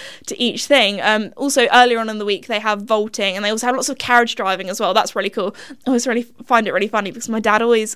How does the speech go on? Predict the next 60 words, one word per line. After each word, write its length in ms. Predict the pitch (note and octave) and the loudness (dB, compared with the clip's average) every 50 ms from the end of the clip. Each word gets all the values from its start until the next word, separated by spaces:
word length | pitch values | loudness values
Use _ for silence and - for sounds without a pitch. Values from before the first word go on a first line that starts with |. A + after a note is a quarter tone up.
| - - | -10 -8
he's 220 | A3 A#3 A3+ G#3 | -6 -6 -6 -6
n-, 160 | A3+ A3 - - - | -6 -8 -8 -8 -6
not 160 | A3 G#3 - | -4 -4 -4
horsey. 520 | G#3+ G#3+ G#3 G3 G#3+ - - - F#3 A3 - | -2 -2 -4 -2 -4 -2 0 0 -2 -2 -2
Well, 200 | - F3 C#3 - - - - - - | -4 -6 -6 -6 -8 -16 -8 -2 0
I 80 | C#4 | 0
say 160 | C#4 G#4+ G#4 | 2 2 2
not 140 | C#4+ A3 - | 2 2 0
horsey. 340 | A3 G3+ G3 G3+ - F#3 F#3+ | -2 -2 -2 -2 0 0 0
I, 160 | - G#3+ A3+ | 2 0 0
he's 200 | A3+ B3 A#3+ A3+ | 0 -2 -2 -2
become 340 | - - - - B3 A3+ A3+ | -4 -8 -4 0 0 0 2
horsey 440 | A3+ A3+ G#3+ G#3 G#3 - G#3+ G3 G3+ | 2 2 2 2 2 0 -2 -2 -2
since 360 | G3+ - G#3 F#3+ F3+ - - | -4 -6 -8 -10 -10 -6 -2
working 320 | - G3+ G3 G#3 - G#3+ F#3+ | 0 2 2 0 -2 -6 -10
with 140 | F#3+ F#3+ G3+ | -8 -8 -6
me 220 | G3+ F#3 F3 F3+ | -6 -4 -4 -4
and, 140 | F3+ G3+ - - - - - - - - | -6 -6 -8 -12 -16 -20 -20 -20 -20 -12
you 120 | - - F#3 | -8 -4 -4
know, 140 | F3+ F3+ A3 - - - - - - - - - - A3+ | -2 -4 -6 -8 -16 -20 -20 -20 -20 -20 -12 -8 -2 0
raising 320 | A3+ G3+ G#3+ A3 G#3 G#3+ - | 2 2 2 0 -2 -2 -2
me 100 | F3+ F#3 | 0 -2
as 100 | A3 B3 | -2 -2
a 40 | |
<laughs> 100 | A3 - | 0 4
child, 300 | - C4+ A3+ A#3+ B3+ - | 6 6 6 6 6 4
I 60 | C4 B3+ | 2 -2
guess, 360 | - - D#4+ E4 - - - | -4 -4 -4 -4 -4 -6 -4
but, 260 | - B3+ A#3 A3+ - - - - - - - D#4 - | 2 2 2 2 2 -2 -10 -10 -10 -10 -6 2 4
um, 320 | A3+ A#3+ A#3 A3 A#3 A#3 | 6 6 6 4 0 -8
he 160 | - C#4 D4 - | -10 -10 -6 -2
always 320 | - C#4+ D4+ D#4 D#4 - | 2 2 2 2 0 -2
forgets 380 | - E4+ - F#3+ - - - - | -4 0 0 0 0 0 -2 -4
what 160 | A#3 - A3 | -6 -4 -2
driving's 580 | - A#3 G#3+ A3 A3 A3 A3 A#3+ A#3 B3 A#3 | 0 2 2 4 2 2 0 0 -2 -2 -4
called 320 | - - A#3+ A3 A#3+ C4 C4+ | -2 0 2 2 2 0 -2
and 120 | B3+ G#3+ | -4 -2
always 180 | G3+ A3+ B3 A#3+ | 0 0 0 -2
calls 320 | - - - C4+ C4 - | -2 -4 -2 -2 -2 -2
it 80 | - - | -2 -4
the 80 | D4 | -4
chariot 560 | - - - - B3 A#3 A#3+ A#3 B3 C4 C#4+ - | -4 -4 -4 -2 0 2 4 4 4 4 2 0
racing, 540 | - B3+ D#4+ D#4+ - - - D4+ E4 G4 G#4 A#4+ - - - - - - | -2 -2 -2 -2 -2 -2 0 0 0 0 -2 -8 -12 -12 -10 -10 -6 -4
and 100 | - - | -2 -2
it 60 | - - | 0 0
honestly 400 | C#4 C#4 C#4 D#4+ - D#4+ D#4+ D#4 | 0 2 2 0 -2 -2 0 2
makes 260 | C#4 B3 B3 - - | 2 0 0 -2 -4
me 100 | A#3+ A3+ | -2 0
laugh 240 | A3 A3 A3 A3 - | 2 2 2 2 0
so 160 | - G3+ G3+ | -2 -4 -4
much 200 | G#3+ - - - | -4 -6 -8 -10
'cause 100 | - - | -10 -8
I 80 | F#3+ | -6
think 160 | A3 A3 G#3+ G#3+ | -6 -4 -4 -2
of, 60 | G#3+ | -2
like, 120 | G3 - | -2 -2
you 60 | G3 | -4
know, 140 | G3+ G3+ F#3+ | -4 -6 -6
these 160 | F3+ G#3 G#3+ | -6 -8 -8
gladia-, 600 | - G#3+ G#3+ G3+ G3+ G#3 F#3+ E3+ G3 G3+ F#3 - | -4 0 0 0 0 0 0 0 0 0 -2 -4